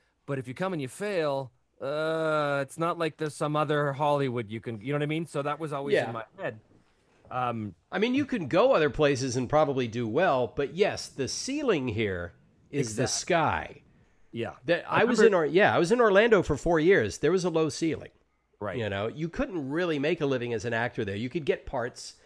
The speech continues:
Speaker 2: and you
Speaker 1: Right.
Speaker 2: could get your training wheels off, and then you came here, and that's what I did.
Speaker 1: Right. In, in, in Van, there, there was a ceiling too, but it, we, we all, the, the, a-, at that time when I w-, when I was working in Vancouver, there was, like,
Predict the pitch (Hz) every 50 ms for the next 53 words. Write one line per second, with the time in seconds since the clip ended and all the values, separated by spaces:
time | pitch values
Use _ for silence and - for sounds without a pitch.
0 | _ _ - 127 123 131 139 196 196 143 123 110 170 165 151 151 127 - - 151
1 | 143 135 127 113 110 110 107 110 107 113 123 110 104 95 - - - 139 147 151
2 | 160 156 156 147 139 - 147 139 135 127 127 143 123 98 95 104 101 - - 104
3 | 92 90 82 92 - - - _ _ _ _ _ _ _ _ - 113 120 110 90
4 | - _ _ _ _ _ _ _ - 160 147 143 147 - - 147 139 135 127 117
5 | - 135 123 120 107 117 139 156 165 156 139 127 120 - _ _ - 113 107 127
6 | 120 107 101 113 120 113 107 101 110 - - 123 120 104 107 101 - - 156 156
7 | 135 107 85 110 107 104 104 90 _ _ _ _ _ _ _ _ _ _ _ _
8 | _ _ _ _ - 139 123 147 151 135 123 135 165 175 170 - 139 143 147 147
9 | 131 117 107 - 127 117 120 117 110 92 - - 117 113 110 92 - _ - 123
10 | 139 - 160 160 131 170 165 175 - 165 151 135 131 127 131 139 143 131 135 117
11 | 113 123 127 131 123 120 113 110 120 113 - 117 110 107 92 107 101 - - 95
12 | 92 87 95 85 87 82 87 82 78